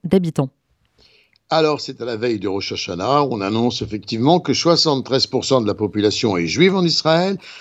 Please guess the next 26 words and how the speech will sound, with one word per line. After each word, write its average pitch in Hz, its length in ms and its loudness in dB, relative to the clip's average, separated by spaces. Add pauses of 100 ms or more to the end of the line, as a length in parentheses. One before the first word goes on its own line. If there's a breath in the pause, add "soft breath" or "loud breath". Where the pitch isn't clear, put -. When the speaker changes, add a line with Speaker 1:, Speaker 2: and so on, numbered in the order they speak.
(100)
Speaker 2:
plus 131 180 2
de 101 80 2
quarante-quatre 123 680 0
pour 127 180 -2
cent 120 200 0
des 92 200 -4
Israéliens 113 460 0
se - 140 -6
disent 98 400 -4 (100)
laïcs, 147 560 4 (300 loud breath)
vingt 156 280 0
et 151 60 4
un 143 80 2
pour 123 220 -4
cent 135 220 0
sont 95 260 -8
arabes 135 480 2 (240 soft breath)
et 104 80 -8
six 233 240 0
pour 180 220 -4
cent 151 180 -2
appartiennent 131 480 0
à 101 120 -6
d'autres 135 460 0
communautés 110 840 0
minoritaires. 135 800 0